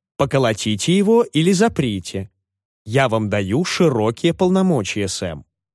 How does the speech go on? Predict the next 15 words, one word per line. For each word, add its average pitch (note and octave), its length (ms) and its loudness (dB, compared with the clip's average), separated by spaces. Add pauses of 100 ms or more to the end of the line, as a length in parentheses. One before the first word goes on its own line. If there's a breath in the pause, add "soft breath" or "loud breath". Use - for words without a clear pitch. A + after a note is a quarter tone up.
(460)
«Будьте G3 360 0
покойны, D#3 500 2
сэр», F#2+ 340 -2 (340)
отозвался G#2 600 -2
Сэм. D#2+ 340 -4 (720)
«Вы G#2 300 0
ему B2+ 240 2
скажете», A2+ 720 -2 (460)
продолжал A#2 500 2
мистер A#2 360 -2
Пиквик, A#2+ 460 -4 (280)
«что - 240 -2
я C3 160 4
очень F3 280 2
взволнован, C#3+ 1000 0